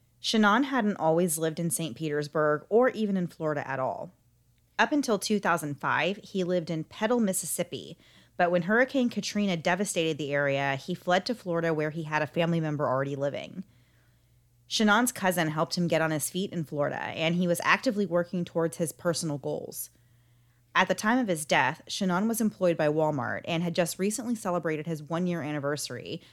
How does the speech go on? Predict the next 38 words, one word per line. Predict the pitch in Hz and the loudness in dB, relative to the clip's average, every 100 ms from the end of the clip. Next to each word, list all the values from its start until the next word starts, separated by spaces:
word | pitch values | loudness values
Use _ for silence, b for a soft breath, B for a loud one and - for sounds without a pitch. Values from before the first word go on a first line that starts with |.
| b | b
which | 180 180 | -2 0
came | 196 180 | 0 0
with | 175 | 0
his | 180 170 | 0 -2
very | 147 143 190 269 | -2 0 2 2
first | 277 202 208 - | 0 -2 -4 -4
ever | 175 160 143 | 0 2 2
week | 147 147 180 - | 0 -2 -4 -6
paid | - 170 156 | -6 -4 -2
vacation. | 151 147 156 139 - 69 73 175 b b b b b b b b b _ _ | -2 -2 -4 -4 -4 -8 -10 -14 b b b b b b b b b _ _
This | 208 208 | 0 4
was | 214 | 4
a | 214 | 4
very | 175 185 240 | 4 4 4
exciting | 220 190 165 165 | 2 2 2 0
time | 175 156 | -2 -2
for | 156 156 | -2 -4
Shannon, | 165 135 120 107 | -4 -4 -6 -8
who | 151 185 170 160 | -6 -4 -2 -2
had | 170 151 | -4 0
grown | 170 175 | 0 2
up | 160 | 0
in | 156 | -4
poverty, | - 180 190 143 131 151 | -2 0 2 0 0 -2
and | 147 156 | -2 -2
he | 175 | -2
knew | 175 185 | 0 0
what | 208 | -2
it | 185 | -4
meant | 165 156 147 | -4 -4 -4
to | 170 | -6
really | 156 165 | -2 -2
work | 151 147 - | 0 -2 -2
hard | 160 156 | 0 0
for | - | 0
what | 143 - | -6 -6
you | 139 | -6
have. | 143 113 - - | -4 -4 -4 -10